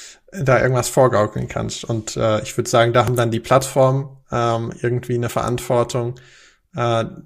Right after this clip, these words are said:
darauf aufzupassen. Aber das stimmt, rein technisch hindert dich gar nichts daran. Das ist auch, das ist auch wichtig, dass dich da nichts dran hindert, weil wenn dich was dran hindern würde, dann ist die Frage, wer denn?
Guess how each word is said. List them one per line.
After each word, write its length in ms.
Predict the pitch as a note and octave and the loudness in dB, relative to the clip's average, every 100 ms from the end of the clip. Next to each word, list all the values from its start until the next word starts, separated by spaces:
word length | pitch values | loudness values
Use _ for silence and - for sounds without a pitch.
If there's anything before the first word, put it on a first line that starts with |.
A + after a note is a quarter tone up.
| - | -2
darauf 260 | A#2 A#2+ | 0 2
aufzupassen. 800 | - A#2 - A#2+ - A2+ - - - - | 2 0 -2 -10 -10 -10 -12 -16 -4 2
Aber 160 | C3 | 4
das 100 | B2+ | 4
stimmt, 340 | - G3 B2 A#2+ | 4 4 4 2
rein 140 | A#2 | 0
technisch 640 | - C3 C3 F3 F3+ - _ | 0 0 2 0 0 -2 _
hindert 240 | B2+ C3 A#2+ | 0 2 2
dich 160 | A#2+ | 0
gar 120 | A#2+ | -2
nichts 180 | A#2 B2+ | -2 -2
daran. 240 | C#3+ C#3 D#3+ | 2 4 2
Das 120 | C3+ | 0
ist 180 | C#3+ D3 | 0 2
auch, 300 | A#2 - - _ _ _ _ _ _ _ _ | 2 -2 -14 _ _ _ _ _ _ _ _
das 200 | - C3 | -2 2
ist 100 | E3 | 4
auch 240 | C3 A2 G#2+ | 4 2 2
wichtig, 460 | C#3 - - - | 2 2 0 0
dass 200 | - A#2+ | 0 -2
dich 140 | C#3 C3 | -2 -2
da 100 | A#2+ | -2
nichts 260 | A#2+ - | -2 -4
dran 160 | - A#2 | -4 -2
hindert, 380 | B2 C3+ D3 C3 | 0 2 2 4
weil 200 | B2 A#2+ | 2 4
wenn 200 | C#3+ D#3+ | 4 4
dich 180 | D#3+ C#3+ | 2 2
was 180 | C3 | 0
dran 180 | - B2+ | 0 0
hindern 380 | C3 F3+ D3 A2+ | 4 4 4 4
würde, 240 | B2+ D3 | 4 4
dann 260 | C3 B2 B2+ | 4 2 0
ist 220 | C3 - | -4 -6
die 40 | C3 | -6
Frage, 300 | C3 A#2+ A#2+ | -2 0 2
wer 140 | C#3 | 4
denn? 220 | B2+ C3+ | 4 0